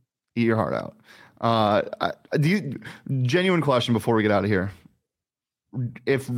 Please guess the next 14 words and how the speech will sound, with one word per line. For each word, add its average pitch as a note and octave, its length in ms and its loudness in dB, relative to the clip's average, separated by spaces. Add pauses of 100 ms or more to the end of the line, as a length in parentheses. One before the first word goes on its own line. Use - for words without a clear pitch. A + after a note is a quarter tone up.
if C3 200 2
they D#3 120 2
do D#3+ 180 2
win C#3 160 2
tonight, G2+ 280 2
like G#2 180 0
you G#2+ 80 -6
think G#2 180 0
they G2 140 2
will, E2 280 0 (640)
is, B2 220 0
is B2 420 0
it C#3 100 0
fine? C#3+ 380 2